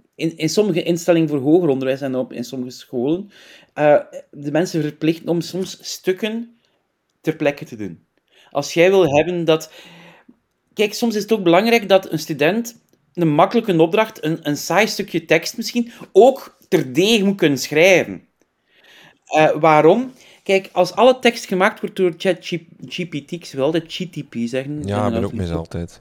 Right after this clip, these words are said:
Speaker 2: <laughs>
Speaker 1: Ja. Ehm, als alle teksten, kijk, zij, chat G P T gebruikt bestaande teksten. Die gebruikt gewoon heel het internet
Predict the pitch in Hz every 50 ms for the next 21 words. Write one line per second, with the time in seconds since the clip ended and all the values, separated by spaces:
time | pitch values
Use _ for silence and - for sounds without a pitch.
0 | - - - 131 - _ - 180 - _ _ _ - - - - - - - 147
1 | 170 160 165 165 165 165 165 170 170 165 - _ - 175 170 170 - _ _ -
2 | - 185 - - 165 - 196 240 247 240 240 - 226 220 220 - - - - -
3 | 175 185 185 180 175 165 165 170 170 - - _ _ _ _ _ _ _ _ -
4 | 202 196 202 196 - - - _ - _ - 170 147 139 156 190 202 208 180 180
5 | - 80 - 170 156 196 202 208 202 - - 165 180 175 - - 202 220 247 247
6 | - - 156 151 175 156 143 143 147 147 170 208 247 - - - - - _ _
7 | _ _ _ - - - - 175 175 185 175 160 - 139 117 - - - - -
8 | - _ _ _ _ _ _ _ _ _ _ - 143 139 151 160 160 156 147 147
9 | 151 151 135 139 143 147 160 156 156 156 - - - 156 160 165 147 135 160 165
10 | 156 156 - 151 175 196 196 196 175 180 180 180 - - - - -